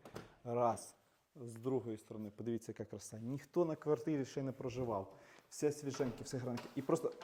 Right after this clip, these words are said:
подивіться на цю кухню. Подивіться на цю кухню. Просто кухня нереально крута. Далі у нас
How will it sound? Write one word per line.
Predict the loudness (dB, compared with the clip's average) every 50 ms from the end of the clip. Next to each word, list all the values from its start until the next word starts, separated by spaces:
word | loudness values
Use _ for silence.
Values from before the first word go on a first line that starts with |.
| 2 2 4 8
подивіться | 8 8 10 10 8 8 6 4 0
на | 0 0
цю | -2 -4 -6
кухню. | -4 -4 -6 -6 -6 -8 -10 -12 -12 -16 -20 -20 -20 -20 -20 -20 -20 _ _ _ _ _ _ _ _ _ _ -20 _ _ _
Подивіться | -2 0 2 4 4 4 2 2 -2 -2 -2
на | -2 -4
цю | -4 -6 -6
кухню. | -6 -4 -6 -6 -6 -6 -8 -8 -8 -10 -12 -16 -20 -20 _ _ _ _ _ _ _ _ _ _ _ _ _ _ _ _ _ _ _ _ _ _ _ _ _ _ _ _ _ _ _ _ _
Просто | 8 8 10 8 8 6 2 0 0 0 -2 -8 -16 -20 -20 _ _ _ _ _ -14 -14 -14 0 2
кухня | 2 2 2 2 -2 -4 -4 -4 -8 -12 -18 -20 -20 _ _
нереально | -8 -6 -4 -2 0 0 0 0 0 -2 -6 -10 -16 -20 -20 _ _ -4 0 2 2 2 2 0 -2 -6 -10 -16 -20 -20 _ _ -10 -6 -2 0 0 0 0 -2 -8 -16 -16 -10 -6 -2 0 0 0 -2 -2 -2
крута. | -2 -2 -2 0 2 2 2 2 2 0 -6 -14 -20 -20 -20 -20 -20 -16 -12
Далі | 0 4 6 6 6 6 4 4
у | 2
нас | 0 -2 -6 -8 -12 -12